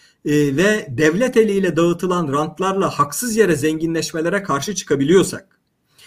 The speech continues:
e, biz insanlara çöpten, e, yemek, e, kendilerine bulma yönünde, e, akıl veren, e,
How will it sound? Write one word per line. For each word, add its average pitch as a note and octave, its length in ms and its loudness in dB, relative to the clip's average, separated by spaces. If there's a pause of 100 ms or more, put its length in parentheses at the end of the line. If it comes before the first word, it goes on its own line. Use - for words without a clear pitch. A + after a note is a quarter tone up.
(300)
e, D3 60 4 (400)
biz A#3 440 0 (300)
insanlara F#3+ 960 0 (160)
çöpten, A3 760 0
e, E3+ 140 -2 (360)
yemek, D#3+ 640 0 (260)
e, D3 460 -2
kendilerine E3 880 -2
bulma E3 460 0
yönünde, D3+ 760 0 (260)
e, C3+ 400 0 (200)
akıl A#3 380 -2
veren, D#3+ 420 0 (420)
e, C#3+ 360 2